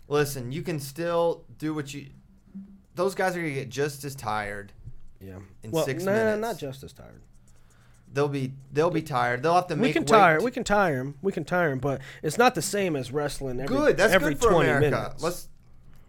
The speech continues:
Speaker 1: let's focus less on getting guys tired and more on, I mean, not that America's really struggling
Speaker 2: No,
Speaker 1: right
Speaker 2: I
Speaker 1: now,
Speaker 2: don't,
Speaker 1: but
Speaker 2: I don't think we focus on getting
Speaker 1: I
Speaker 2: guys
Speaker 1: don't
Speaker 2: tired.
Speaker 1: either.
Speaker 2: I think
Speaker 1: But
Speaker 2: that
Speaker 1: I
Speaker 2: it's,
Speaker 1: hear,
Speaker 2: it's a,
Speaker 1: I hear, I hear
Speaker 2: it's a byproduct.
Speaker 1: I hear them say
Speaker 2: We are
Speaker 1: things like
Speaker 2: better
Speaker 1: that.
Speaker 2: at it.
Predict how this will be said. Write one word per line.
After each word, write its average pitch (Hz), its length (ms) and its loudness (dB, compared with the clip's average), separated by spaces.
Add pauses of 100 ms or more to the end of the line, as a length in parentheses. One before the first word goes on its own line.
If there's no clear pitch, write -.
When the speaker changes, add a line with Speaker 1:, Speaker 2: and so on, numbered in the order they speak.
(300)
Speaker 1:
let's 156 200 -10
focus 185 360 -4
less 175 280 -2
on 139 360 -4
getting 151 240 -4
guys 143 220 -4
tired 143 380 0
and 131 80 -8
more 131 160 -6
on, 127 180 -6 (220)
I - 40 -18
mean, 113 120 -14
not 117 160 -12
that 107 200 -10 (600)
America's 101 360 -12
really 95 160 -12
struggling 104 400 -4
Speaker 2:
No, - 80 0
Speaker 1:
right - 100 -6
Speaker 2:
I 185 120 0
Speaker 1:
now, 180 80 2
Speaker 2:
don't, 175 220 -6
Speaker 1:
but - 60 -6
Speaker 2:
I 254 60 0
don't 381 160 -2
think 440 160 -2
we 220 140 -2
focus 190 680 0
on 120 140 -8
getting 107 360 -10
Speaker 1:
I 104 120 -4
Speaker 2:
guys 185 60 0
Speaker 1:
don't 185 80 0
Speaker 2:
tired. 127 320 2
Speaker 1:
either. 113 60 -6
Speaker 2:
I 156 120 0
think 180 300 -2
Speaker 1:
But - 60 -20
Speaker 2:
that 160 120 4
Speaker 1:
I 226 120 6
Speaker 2:
it's, 294 100 -2
Speaker 1:
hear, 311 80 0
Speaker 2:
it's 294 120 0
a, 151 80 2
Speaker 1:
I 254 140 4
hear, 302 300 -4 (100)
I 226 160 -2
hear 269 400 -6 (260)
Speaker 2:
it's 214 140 -2
a 202 40 4
byproduct. 123 680 2
Speaker 1:
I 160 100 -6
hear 254 160 -6
them 247 160 -6
say - 200 -6
Speaker 2:
We 190 120 6
are 220 160 12
Speaker 1:
things 143 80 -4
like 151 80 0
Speaker 2:
better 175 220 6
Speaker 1:
that. 117 160 0
Speaker 2:
at 117 60 -6
it. 123 160 -8